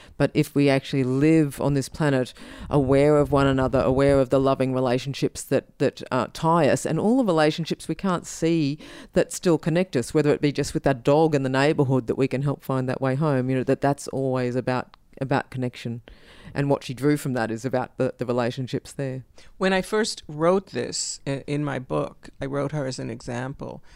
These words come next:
Speaker 2: people were annoyed. "Why do you take such a trivial example?" And I said, "Well, they didn't get it, you know, they didn't, just didn't get it." I said, "It's the most trivial things that we have opportunities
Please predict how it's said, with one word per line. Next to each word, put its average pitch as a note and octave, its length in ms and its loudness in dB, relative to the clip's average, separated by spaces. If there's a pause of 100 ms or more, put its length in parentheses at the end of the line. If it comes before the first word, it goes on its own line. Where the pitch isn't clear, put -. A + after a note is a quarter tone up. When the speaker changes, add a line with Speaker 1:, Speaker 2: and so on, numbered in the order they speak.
(580)
Speaker 2:
people F#3 300 -2
were C3 160 -10
annoyed. C#3+ 500 -8
"Why D#3 320 -2
do G#3 80 -2
you D#3 100 0
take D3+ 320 -4
such - 360 -4
a B2 80 -6
trivial C#3 640 -4
example?" C3 880 -10 (800)
And D3 140 -4
I C3+ 120 -4
said, B2+ 480 -6 (220)
"Well, B2+ 140 -6
they B2+ 100 -2
didn't B2+ 240 -6
get A2+ 220 -4
it, A2+ 160 -10
you A2+ 180 -10
know, G#2+ 340 -8
they A2+ 120 -6
didn't, A#2+ 280 -8
just - 220 -12
didn't B2+ 220 -10
get D3 180 -4
it." C#3 140 -4
I B2+ 100 -4
said, A#2+ 300 -6
"It's - 200 -10
the C#3 120 -6
most C3+ 360 -4
trivial C#3 460 -8
things C#3+ 540 -8
that C3+ 180 -8
we B2+ 100 -6
have C3 200 -6
opportunities B2+ 1200 -8